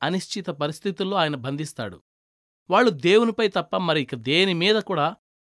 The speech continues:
ఏ విధంగానూ ఆధారపడడం వీలు కాదు. మనం కూడా బాహ్యమైన వాటిని వదిలి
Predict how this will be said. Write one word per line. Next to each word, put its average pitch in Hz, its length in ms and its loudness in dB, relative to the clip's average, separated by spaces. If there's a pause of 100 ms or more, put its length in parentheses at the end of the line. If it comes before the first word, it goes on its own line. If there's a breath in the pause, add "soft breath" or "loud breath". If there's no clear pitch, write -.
(100)
ఏ 143 200 4
విధంగానూ 233 480 6
ఆధారపడడం 180 720 2
వీలు 156 180 -2
కాదు. 101 320 -10 (840)
మనం 233 280 4
కూడా 151 420 2 (500)
బాహ్యమైన 220 500 4
వాటిని 190 320 -2
వదిలి 165 400 -4